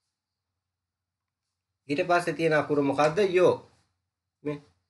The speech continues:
ඒකත් ලියන්නේ මේ ආකාරයටයි. බිංදුව ලිව්වා. මේ වාගේ ඉරි කෑලි මෙහෙම දෙකක් ගැහුවා.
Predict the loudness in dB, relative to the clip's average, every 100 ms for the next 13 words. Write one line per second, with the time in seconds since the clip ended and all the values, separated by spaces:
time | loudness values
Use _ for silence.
0 | _ -10 -2 -2 0 -2 0 2 2 2
1 | 0 0 2 0 2 0 0 -4 -14 _
2 | -8 -4 0 0 0 -2 0 2 2 0
3 | -6 _ _ _ _ _ _ -4 0 0
4 | 0 -4 -6 -2 -2 -2 -4 -2 -2 -2
5 | -2 -4 -4 -4 -2 -4